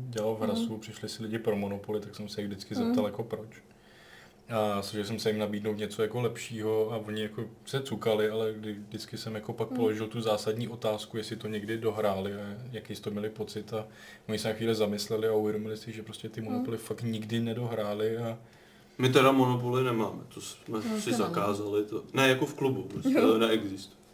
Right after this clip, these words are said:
Speaker 1: A jakože ty, jako, ty
Speaker 3: Hmm.
Speaker 1: lidi se jako když tak pak nechají
Speaker 2: Hmm.
Speaker 1: poradit a objeví něco novýho, no.
Speaker 3: Hmm.
Speaker 1: Ale někdy prostě jako
Speaker 2: Tak
Speaker 1: jdou,
Speaker 2: někdy
Speaker 1: jdou fakt za tím svým, jako
Speaker 2: Poznáš to, jestli jdou jako konkrétně za tou nostalgií, nebo chtějí prostě hru, ale jinou neznají.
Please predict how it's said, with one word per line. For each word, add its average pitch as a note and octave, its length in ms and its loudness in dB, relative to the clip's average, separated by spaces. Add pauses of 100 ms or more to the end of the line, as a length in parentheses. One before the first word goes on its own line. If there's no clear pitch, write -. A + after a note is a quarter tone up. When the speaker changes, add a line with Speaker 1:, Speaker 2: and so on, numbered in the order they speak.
(120)
Speaker 1:
A A2+ 40 4
jakože C#3+ 280 4
ty, C3 80 0
jako, A#2+ 280 4 (220)
ty - 80 -6
Speaker 3:
Hmm. - 60 0
Speaker 1:
lidi C#3+ 160 0
se D#3 180 -2
jako C3 160 -2
když C3 140 -2
tak C3+ 160 -6
pak C3+ 200 -6
nechají B2 220 2
Speaker 2:
Hmm. C3 100 2
Speaker 1:
poradit B2+ 400 -2
a C3 80 -2
objeví B2+ 360 -2
něco B2+ 260 -4
novýho, B2+ 380 -2
no. G#2 240 -6 (220)
Speaker 3:
Hmm. A2+ 300 -4 (300)
Speaker 1:
Ale A2 180 2
někdy G#2 160 -2
prostě G#2 300 -8
jako G#2+ 260 -6 (440)
Speaker 2:
Tak B3+ 100 4
Speaker 1:
jdou, C4 60 8
Speaker 2:
někdy B3 160 8
Speaker 1:
jdou C#3+ 140 10
fakt C3 220 4
za B2 100 6
tím B2+ 200 2
svým, A2+ 480 2
jako A#2+ 380 0
Speaker 2:
Poznáš C4 340 6
to, C#4 100 0
jestli A3+ 260 2
jdou A3 160 4
jako A3+ 600 4
konkrétně A3+ 460 4
za A3+ 60 2
tou B3 140 4
nostalgií, G#3 500 2
nebo G#3 460 4
chtějí A3+ 220 0
prostě A3+ 320 -2
hru, A3+ 140 4
ale A3 180 2
jinou A3+ 180 4
neznají. G3+ 440 -2